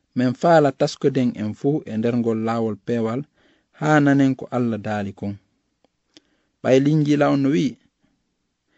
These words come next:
"E hille, ko adano windeede kon fuu, wonani en jande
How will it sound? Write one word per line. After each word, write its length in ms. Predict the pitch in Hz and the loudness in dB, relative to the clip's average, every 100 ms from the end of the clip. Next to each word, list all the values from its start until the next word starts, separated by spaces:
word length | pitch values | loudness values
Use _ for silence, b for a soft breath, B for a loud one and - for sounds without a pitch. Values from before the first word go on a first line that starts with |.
| _ _ - | _ _ -8
"E 60 | 123 | 2
hille, 420 | 180 165 131 135 _ _ _ _ _ | 4 6 2 0 _ _ _ _ _
ko 140 | - 131 | -6 2
adano 420 | 147 147 147 135 | 6 6 6 4
windeede 540 | 135 151 143 143 151 | 4 2 4 2 2
kon 220 | 175 143 | 0 -2
fuu, 300 | 127 185 131 - _ _ _ _ _ _ - | 2 2 2 0 _ _ _ _ _ _ 0
wonani 460 | 135 139 143 156 - | 2 4 2 0 0
en 200 | 123 110 | -2 0
jande 520 | 135 143 135 156 | 2 2 2 0